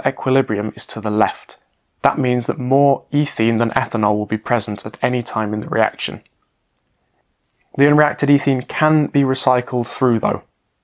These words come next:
until it does react, which allows us to get our ninety-five percent yield that we mentioned before. And then finally, because there are no byproducts, we don't need to consider that. So if we compare the two,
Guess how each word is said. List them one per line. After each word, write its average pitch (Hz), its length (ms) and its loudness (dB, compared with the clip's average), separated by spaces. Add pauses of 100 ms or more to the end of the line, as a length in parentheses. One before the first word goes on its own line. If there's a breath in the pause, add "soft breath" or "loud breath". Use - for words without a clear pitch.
(260)
until 113 280 0
it - 100 -2
does 110 200 -2
react, - 460 -2 (260)
which - 160 -8
allows 123 320 2
us 117 120 -4
to 117 100 -6
get 117 300 0
our 120 180 2
ninety-five 104 580 -2
percent 113 380 -2
yield 123 400 0 (320 soft breath)
that - 120 -4
we 110 60 0
mentioned 101 320 -4
before. 107 420 0 (1400)
And 131 100 0
then 123 80 2
finally, 151 340 4
because 147 260 2
there 120 100 4
are 110 40 2
no 110 140 0
byproducts, 113 560 0 (180)
we 110 80 -4
don't 110 180 2
need 95 120 -8
to - 60 -14
consider - 360 -4
that. - 300 -4 (2000)
So 202 160 4
if 214 100 2
we 220 80 4
compare 180 340 2
the 165 120 0
two, - 300 0